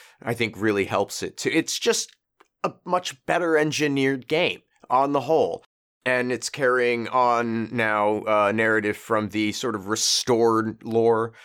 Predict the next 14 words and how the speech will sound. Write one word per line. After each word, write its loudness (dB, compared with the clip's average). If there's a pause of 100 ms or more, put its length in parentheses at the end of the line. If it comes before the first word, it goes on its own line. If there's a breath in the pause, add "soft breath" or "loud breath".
(300 loud breath)
from -2
Blaster 0
Master, -2
which -2
was -6 (360)
pretty -4
brutally -2
changed -2
in -2
Western -4
localization -2 (420 loud breath)
and -2 (120)
has -2
been -6